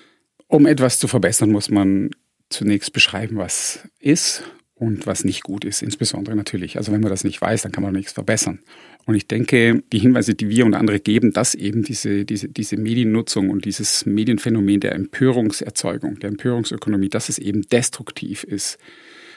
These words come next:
ich glaube, das ist schon mal der erste und der wichtigste Schritt. Damit kann man's aber noch nicht bewenden lassen, sondern man muss dann auch weitergehen und sagen, wie funktioniert denn das Ganze? Man muss verstehen, wie dieser Schritt denn zustande kommt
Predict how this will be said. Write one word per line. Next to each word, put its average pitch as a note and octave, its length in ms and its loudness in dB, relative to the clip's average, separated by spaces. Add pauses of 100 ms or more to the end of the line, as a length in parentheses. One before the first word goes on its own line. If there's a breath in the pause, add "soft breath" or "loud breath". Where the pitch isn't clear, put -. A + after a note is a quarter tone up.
(140 loud breath)
ich - 140 -8
glaube, - 180 -2
das A2 160 -6
ist A#2+ 60 -4
schon A2 140 0
mal G2 80 -4
der - 140 -6
erste G#2 440 -4
und G#2 140 -8
der G2+ 100 -6
wichtigste - 400 -10
Schritt. - 380 -6 (800 loud breath)
Damit A#2 500 2
kann - 120 0
man's A#2 120 2
aber A2+ 140 0
noch G#2+ 80 4
nicht G#2+ 220 0
bewenden B2+ 420 4
lassen, A#2 340 2
sondern G#2+ 260 2
man G#2 40 4
muss G#2+ 140 -2
dann F#2+ 160 -2
auch - 180 -12
weitergehen A#2 520 -2
und G2+ 140 -2
sagen, G#2 540 2 (220)
wie A2 80 -6
funktioniert G#2 560 -2
denn G#2 60 -4
das - 200 -8
Ganze? - 380 -14 (300)
Man A#2 160 -4
muss G#2 160 -4
verstehen, A2 600 -4
wie B2 140 -4
dieser G#2 220 -4
Schritt - 280 -4
denn F#2 80 -12
zustande A#2+ 460 -4
kommt A2 460 -4